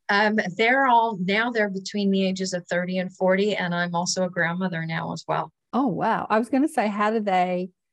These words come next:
Speaker 2: um, 'cause you said that they were young when this started happening?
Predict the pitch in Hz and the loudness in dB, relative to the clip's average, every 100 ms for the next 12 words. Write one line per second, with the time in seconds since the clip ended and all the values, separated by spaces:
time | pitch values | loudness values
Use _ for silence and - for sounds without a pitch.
0 | _ _ _ 180 170 175 180 - - 202 | _ _ _ -4 -2 -2 -6 -8 -4 0
1 | 214 214 240 226 202 196 190 175 175 - | 0 2 0 2 2 2 2 0 -2 -8
2 | _ _ _ 180 180 214 294 370 240 233 | _ _ _ -2 -2 -2 -4 -2 -2 0
3 | 233 240 - 220 220 240 - 285 | 0 -2 -2 -2 -2 -6 -6 -6